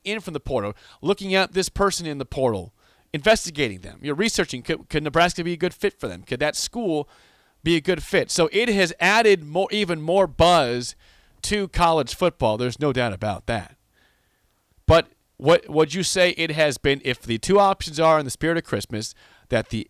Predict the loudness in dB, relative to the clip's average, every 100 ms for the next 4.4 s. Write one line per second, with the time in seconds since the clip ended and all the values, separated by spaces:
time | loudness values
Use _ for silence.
0 | _ 0 2 2 4 4 4 2 -4 -6
1 | -6 -8 -4 -2 -2 -4 -6 -4 -4 -4
2 | -8 -10 0 2 2 -2 -16 _ _ _
3 | _ _ 0 0 0 0 0 0 -2 -6
4 | -4 -4 -6